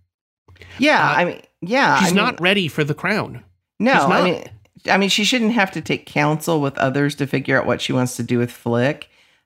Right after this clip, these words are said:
Speaker 1: Um, I, I mean, maybe she does, and maybe she relies on this council more.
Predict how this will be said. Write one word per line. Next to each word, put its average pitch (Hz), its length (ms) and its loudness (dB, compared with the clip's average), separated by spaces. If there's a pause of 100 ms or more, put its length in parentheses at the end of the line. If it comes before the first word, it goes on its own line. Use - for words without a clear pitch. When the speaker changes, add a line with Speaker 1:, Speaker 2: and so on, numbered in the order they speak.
(140)
Speaker 1:
Um, 135 520 0 (280)
I, 147 200 0 (600)
I 139 40 -4
mean, 135 180 2
maybe 135 180 0
she 139 180 -8
does, 127 380 0
and 131 80 2
maybe 127 180 0
she 131 160 -6
relies 123 480 0
on 120 280 0
this 123 160 -6
council 127 460 -2
more. 127 280 0